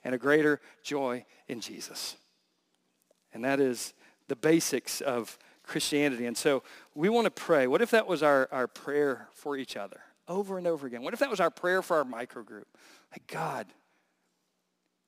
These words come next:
you're so glorious. Fill in the blank because there's hundreds of things I want to say about you. But in this case, God, God of peace, would you just do in my brother's life, do in my sister's life, everything they need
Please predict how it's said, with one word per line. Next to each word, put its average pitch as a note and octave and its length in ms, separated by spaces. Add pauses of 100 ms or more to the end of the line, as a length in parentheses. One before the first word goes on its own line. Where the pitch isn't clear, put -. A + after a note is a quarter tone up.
(520)
you're E3+ 160
so F#3+ 160
glorious. D#3 460
Fill G3 200
in F3+ 100
the E3 60
blank D3 360
because C#3+ 260
there's C#3 140
hundreds G#3 440
of E3 60
things E3+ 260
I D3 40
want C#3 140
to B2 80
say C#3 180
about - 300
you. A#2 180 (500)
But D#3+ 120
in E3+ 120
this C#4+ 220
case, E3 260
God, A#3 480 (920)
God G#3 240
of - 160
peace, - 680 (800)
would E3+ 200
you B3+ 240
just - 380
do B3 360
in G3 120
my F3+ 140
brother's F3 280
life, F3 220
do A3+ 180
in C4 80
my A3+ 140
sister's F#3 340
life, D#3 240
everything A3+ 800
they E3+ 140
need F#3 460